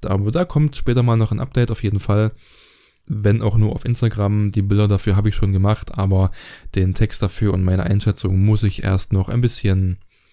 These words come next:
ja, zurechtfeilen in diesem Sinne. Als letzten in dieser Runde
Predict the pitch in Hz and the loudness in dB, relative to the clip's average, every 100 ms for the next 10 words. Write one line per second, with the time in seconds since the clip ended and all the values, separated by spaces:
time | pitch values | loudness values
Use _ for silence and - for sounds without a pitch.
0 | _ _ _ _ - 85 92 - - - | _ _ _ _ -8 -4 -4 -8 -10 -4
1 | 107 - - - - 95 - - 107 104 | -2 -2 -4 -2 2 2 2 0 2 2
2 | 101 98 90 - _ _ - 117 127 131 | 2 2 0 -4 _ _ -4 0 0 -2
3 | - - _ 117 135 - 127 120 117 - | -12 -18 _ -4 -4 0 2 2 2 -2
4 | _ 120 117 107 107 95 98 107 101 98 | _ 0 2 2 2 2 2 2 2 0